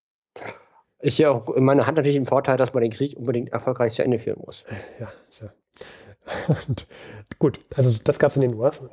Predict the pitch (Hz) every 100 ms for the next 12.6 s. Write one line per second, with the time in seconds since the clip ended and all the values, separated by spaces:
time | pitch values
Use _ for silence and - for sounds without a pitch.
0 | 135 120 139 165 139 127 135 117 - 143
1 | 160 135 135 123 156 147 - 127 123 131
2 | 120 107 120 - 143 135 156 - _ _
3 | _ _ _ _ - - - _ - 120
4 | 139 - 123 117 117 117 - 131 120 -
5 | 104 135 165 156 143 135 135 127 - 120
6 | 123 143 127 - 110 123 - 123 - -
7 | - - - - 113 113 123 123 120 113
8 | 113 120 120 120 - 123 110 110 107 104
9 | - - 135 131 - 127 117 120 - -
10 | - 123 127 127 120 120 117 113 113 -
11 | - - - _ 127 107 104 101 - 104
12 | 110 113 113 107 117 104